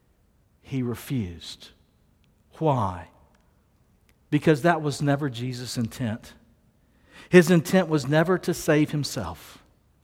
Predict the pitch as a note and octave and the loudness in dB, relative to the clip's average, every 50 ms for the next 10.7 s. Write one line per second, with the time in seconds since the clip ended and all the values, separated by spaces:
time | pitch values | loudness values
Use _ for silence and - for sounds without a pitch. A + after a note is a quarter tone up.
0 | _ _ _ _ _ _ _ _ _ _ _ _ _ _ _ _ _ - A2 B2+ | _ _ _ _ _ _ _ _ _ _ _ _ _ _ _ _ _ -10 -8 -8
1 | - - B2 - - C3 A2 G#2+ F#2+ G#2+ F#2 E2+ D2+ - - - - - - _ | -6 -6 -8 -6 -4 -4 -4 -4 -6 -8 -10 -10 -12 -12 -14 -14 -16 -18 -20 _
2 | _ _ _ _ _ _ _ _ _ _ _ _ _ _ _ _ _ _ _ _ | _ _ _ _ _ _ _ _ _ _ _ _ _ _ _ _ _ _ _ _
3 | _ _ - D3 C#3+ D3 C#3 C3 - D#3+ D#3 C#3+ C#3 D#3 F3 F#3 F#3 D#3 C#3 D#3+ | _ _ -2 2 4 4 4 4 2 0 2 2 2 4 6 6 4 4 4 2
4 | D3+ C#3+ - - D3 C3 B2 C3 B2+ B2 A#2+ B2 B2 A#2+ B2 C3 C#3 C#3+ D3 D3+ | 2 2 2 0 0 0 2 2 0 2 2 2 2 2 2 2 2 0 0 -2
5 | D3+ D#3 D3 - _ _ _ - C#3 C3+ C3+ C3 B2 B2+ B2 C3 - - - G#2+ | -2 -4 -6 -8 _ _ _ -6 -2 0 0 0 0 -2 -4 -4 -6 -10 -10 -10
6 | F2 D#2+ D2+ - - - - - - _ _ _ _ _ _ _ _ _ _ _ | -10 -10 -12 -14 -16 -18 -18 -20 -20 _ _ _ _ _ _ _ _ _ _ _
7 | _ _ _ _ _ _ _ _ - A#2+ A#2 - D#3 C#3+ C#3+ D3+ D3+ C#3+ C#3 C3 | _ _ _ _ _ _ _ _ -6 -6 -2 2 2 2 2 2 0 0 0 2
8 | B2 B2+ D3 D#3+ E3+ E3 - - F3+ E3+ E3 E3 D#3+ E3 D#3+ C#3 A#2 A2 A2 A2 | 4 4 6 6 6 2 0 -4 -4 -2 -2 -2 -4 -6 -6 -6 -6 -6 -4 -2
9 | A2+ B2+ C3+ C#3+ D3 D3 - - D3+ D3+ D3 D3 D3+ D#3 C3+ A2+ A2 G2+ G2 - | 0 2 2 2 2 -2 -6 -8 -4 -4 -2 -2 -4 -4 -6 -10 -10 -10 -10 -10
10 | - - - - C#3+ C#3+ C#3+ D3+ D#3 D#3+ E3 F3+ F3+ | -10 -8 -6 -4 -2 -2 0 -2 -2 -2 -2 -4 -6